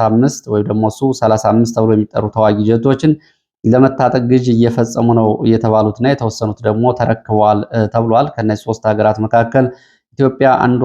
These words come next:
መሆኗን፣ እ፣ መረጃው፣ እ፣ ጠቁሟል። ሱ ሠላሳ አምስት የተባሉትን አውሮፕላኖች አስራ ስድስት የሚሆኑትን ኢትዮጵያ ለመግዛት ወይ ደግሞ ግዥ ፈጽማለች። ከአራት ዓመት በፊት የተደረገ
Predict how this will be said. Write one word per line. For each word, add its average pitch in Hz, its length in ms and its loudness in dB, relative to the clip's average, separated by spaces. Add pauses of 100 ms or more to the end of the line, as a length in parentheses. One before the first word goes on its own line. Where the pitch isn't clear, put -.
(120)
መሆኗን፣ 117 500 2
እ፣ 117 180 -2
መረጃው፣ 113 560 2
እ፣ 117 220 -4
ጠቁሟል። 120 580 0 (200)
ሱ - 120 -20 (800)
ሠላሳ 117 380 0
አምስት 131 320 0
የተባሉትን 120 580 0 (500)
አውሮፕላኖች 127 720 0
አስራ 120 280 -2
ስድስት 131 380 -4
የሚሆኑትን 120 480 0
ኢትዮጵያ 120 380 0 (320)
ለመግዛት 113 640 0
ወይ 110 140 -6
ደግሞ 113 260 -2
ግዥ 117 280 0
ፈጽማለች። 113 640 -2
ከአራት 113 540 0
ዓመት 110 240 -2
በፊት 120 260 2 (420)
የተደረገ 123 500 0